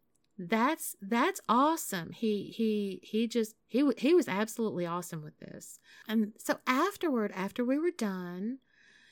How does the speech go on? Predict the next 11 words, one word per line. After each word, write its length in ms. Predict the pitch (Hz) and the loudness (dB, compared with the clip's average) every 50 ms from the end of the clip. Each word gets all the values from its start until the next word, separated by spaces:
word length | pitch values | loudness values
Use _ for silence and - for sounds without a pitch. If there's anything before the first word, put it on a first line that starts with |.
| _ _ | _ _
usually 1300 | 226 220 214 254 330 427 523 587 605 587 - - 370 302 262 240 226 220 208 202 190 185 180 180 - - - | -4 -2 2 4 6 8 8 6 6 4 2 2 4 4 4 4 4 2 2 0 0 -2 -4 -4 -6 -4 0
after 380 | 214 233 247 247 - 277 269 | 0 0 0 0 -2 -4 -4
he 200 | 262 - 240 233 | -2 -2 -2 0
and 120 | 240 240 233 | 0 0 0
I 120 | 214 214 | 0 -2
got 300 | 214 269 294 302 - _ | -2 -4 -4 -4 -6 _
done, 420 | - 202 190 180 175 175 175 180 - _ | -6 -6 -4 -4 -6 -6 -8 -8 -10 _
I 140 | - 185 208 | -6 -6 -4
cleaned 420 | 214 - - 240 208 208 208 208 214 | -6 -4 -2 0 2 2 2 0 0
myself 440 | 208 220 226 - - 202 208 220 - | -2 -2 -2 -2 -2 -2 -2 -2 -4
up, 360 | 185 160 151 165 - - _ | -6 -6 -6 -8 -10 -14 _